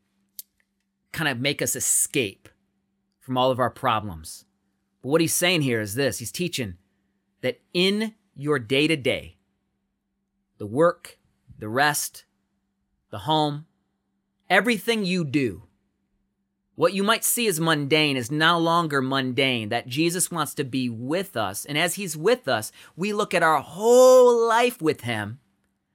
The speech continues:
now as easy. That might be so foreign to you.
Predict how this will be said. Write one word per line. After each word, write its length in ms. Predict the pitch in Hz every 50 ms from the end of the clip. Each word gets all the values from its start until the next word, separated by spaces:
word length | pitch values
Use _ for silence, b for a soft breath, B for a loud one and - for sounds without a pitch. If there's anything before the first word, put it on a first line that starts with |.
| _ _
now 280 | 113 123 143 151 147 135
as 200 | 131 120 - - _ _ _ _
easy. 600 | 175 175 175 165 143 110 101 95 85 85 80 - _ _ _ _ _ _ _ _ _ _ _ _ _ _ _ _ _ _ _ _ _ _ _ _ _ _ _ _ _ _
That 160 | 143 185 240
might 160 | 247 214 165
be 100 | 143 160
so 220 | 135 - 175 143
foreign 420 | 120 - - 175 208 226 180 131 107
to 100 | - 107
you. 260 | 101 87 82 80 -